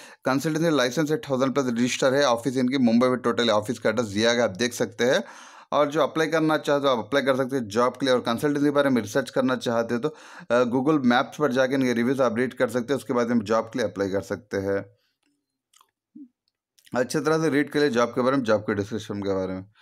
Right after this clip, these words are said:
And ये रिक्वायरमेंट का टोटल जो है, jobs and, अ, जो इसमें सैलरी के बारे में क्लैरिटी से मेंशन, सै-, सैलरी आपकी सऊदी रियाल में रहेगी। टोटल इन्फॉर्मेशन इधर मेंशन किया, सैलरी आपकी इसमें से ईएएफ़एल टेक्नीशियन से लेके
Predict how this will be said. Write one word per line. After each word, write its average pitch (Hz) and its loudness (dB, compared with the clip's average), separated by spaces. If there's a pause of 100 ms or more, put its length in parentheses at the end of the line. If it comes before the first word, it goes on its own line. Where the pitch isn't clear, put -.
(360)
And 139 0
ये 151 4
रिक्वायरमेंट 156 0
का 151 2
टोटल 143 0
जो 131 2
है, 131 0
jobs 120 2
and, 120 2 (640)
अ, 113 4
जो 113 0
इसमें 120 -2
सैलरी 120 0
के 127 2
बारे 120 2
में 117 0
क्लैरिटी 117 2
से 135 -2
मेंशन, 117 0
सै-, 110 -2
सैलरी 113 0
आपकी 123 0
सऊदी 113 0
रियाल 107 2
में 113 2
रहेगी। 110 0 (500)
टोटल 160 4
इन्फॉर्मेशन 143 0
इधर 135 0
मेंशन 131 0
किया, 135 0
सैलरी 131 0
आपकी 139 0
इसमें 135 -4
से 143 -2
ईएएफ़एल 123 0
टेक्नीशियन 127 -4
से 123 -4
लेके 123 0